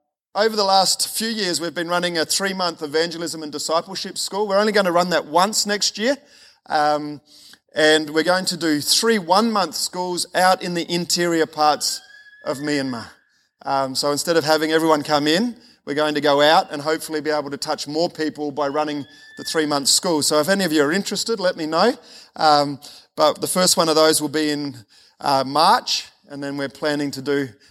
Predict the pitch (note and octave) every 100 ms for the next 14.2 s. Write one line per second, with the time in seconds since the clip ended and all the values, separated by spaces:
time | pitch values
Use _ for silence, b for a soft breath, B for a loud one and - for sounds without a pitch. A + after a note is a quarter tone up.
0 | B - D3 C3+ C3+ C3 C#3 - D3 C3+
1 | C3+ B2+ C3+ B2+ C3+ C3 B2+ C3+ C3 A#2+
2 | - B B B B B2+ B2+ B2 A#2 G#2+
3 | - C#3 C#3 C3+ C3+ D3 C#3+ B2 D3 F3+
4 | F3+ D#3 D3+ C#3+ D3+ C#3+ D3+ C#3 C3 C3+
5 | B2+ C3 C3+ C3+ B2+ C3+ C#3 B2 G#2+ -
6 | B2+ A#2+ - B B B B B - C3+
7 | C3+ C#3+ - G#3+ A3+ F#3+ F3+ G#3 A3 G3+
8 | C4+ - - A3+ B3 G#3+ G3+ F#3 A3 B3
9 | C#4 A#3+ - b b b E3+ F#3 F3+ G#3
10 | A3+ G#3+ A3 A3+ G3 B3 C4 - F#3+ G3
11 | G#3 G#3 G3 E3+ - F#3+ D#3 E3+ - F#3
12 | G3 G3+ F3+ F3 F3+ E3+ D#3 F#3+ F3+ D#3
13 | D3+ D#3 G3 F3+ D3 E3 - E3 D#3 F3+
14 | F3 F#3+